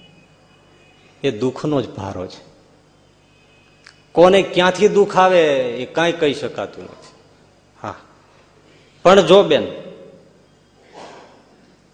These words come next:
ચારેય બાજુ અંધકાર ફેલાઈ જાય અને આપણો કોઈ સહારો ન રહે,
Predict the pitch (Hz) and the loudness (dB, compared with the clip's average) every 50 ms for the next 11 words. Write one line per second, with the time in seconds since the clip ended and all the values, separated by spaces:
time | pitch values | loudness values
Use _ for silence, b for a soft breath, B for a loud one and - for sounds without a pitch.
0 | _ _ _ _ _ - - 143 147 147 147 143 139 131 135 127 123 127 120 123 | _ _ _ _ _ -6 -2 0 2 2 2 2 2 2 0 -2 -2 -2 -4 -4
1 | 123 120 120 131 127 120 117 - 120 120 117 120 117 113 101 113 104 101 101 - | -4 -4 -2 -2 -2 -2 -2 -4 -6 -6 -4 -4 -4 -4 -4 -6 -8 -8 -10 -16
2 | - - - - _ _ _ _ _ _ _ _ _ _ _ - 127 127 135 135 | -20 -20 -20 -20 _ _ _ _ _ _ _ _ _ _ _ -12 -8 -6 -4 -4
3 | 127 135 123 117 - - - 139 147 156 165 175 180 175 170 - - - 135 117 | -2 -2 -4 -6 -6 -4 -2 2 4 4 6 4 4 2 0 -4 -6 -6 -6 -4
4 | 120 127 123 120 117 117 113 113 117 110 104 104 101 | -4 -4 -2 -2 -4 -4 -6 -6 -8 -8 -8 -10 -12